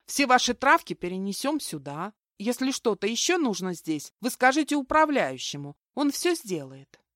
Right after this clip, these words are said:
Да, думаю, ничего и не нужно. Может быть, только обустроить место, куда можно будет положить Анюту, чтобы она была рядом.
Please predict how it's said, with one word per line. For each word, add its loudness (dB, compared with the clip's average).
Да, 4
думаю, 4
ничего 0
и 2
не 2
нужно. -2
Может 0
быть, -4
только 6
обустроить 2
место, -2
куда 0
можно -2
будет -6
положить 2
Анюту, 0
чтобы 0
она 4
была 2
рядом. -6